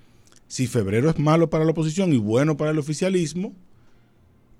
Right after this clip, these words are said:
es obvio que también tendrá un impacto en la narrativa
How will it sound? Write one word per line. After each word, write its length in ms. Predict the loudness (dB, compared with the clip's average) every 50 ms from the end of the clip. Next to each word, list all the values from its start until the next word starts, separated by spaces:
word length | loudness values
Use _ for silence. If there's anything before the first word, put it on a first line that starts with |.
| _ -8
es 260 | -4 -4 -4 -4 -6 -4
obvio 320 | -2 0 0 2 2 0 0
que 100 | 0 -2
también 380 | -4 -4 -2 0 0 0 -2
tendrá 300 | -2 -4 -4 -2 -2 0
un 80 | 2 2
impacto 440 | 0 0 0 -4 -6 -6 -4 -4 -2
en 140 | -2 -2
la 140 | -2 -2 -2
narrativa 920 | -4 -4 -6 -6 -8 -10 -10 -8 -6 -4 -4 -2 -2 -4 -6 -8 -10 -14